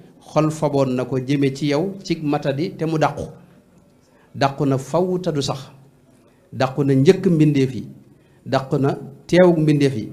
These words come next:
dàqu na faddug mbindeef yi, dàqu na démb, dàqu na tey, dàqu na ëllëg.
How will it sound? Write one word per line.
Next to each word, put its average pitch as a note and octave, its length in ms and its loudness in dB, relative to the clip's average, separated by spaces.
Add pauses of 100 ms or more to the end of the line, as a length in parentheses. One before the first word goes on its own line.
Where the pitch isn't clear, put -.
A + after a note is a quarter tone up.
(160)
dàqu B2 240 -6
na C3+ 120 0
faddug D#3 440 -2
mbindeef C#3 360 0
yi, G2+ 100 -8 (380)
dàqu C3+ 280 -6
na C3+ 120 2
démb, D#3 360 0 (100)
dàqu C3+ 280 -2
na C3+ 120 0
tey, D#3 240 -2
dàqu C#3+ 300 -4
na C3 160 -4
ëllëg. A2+ 180 -4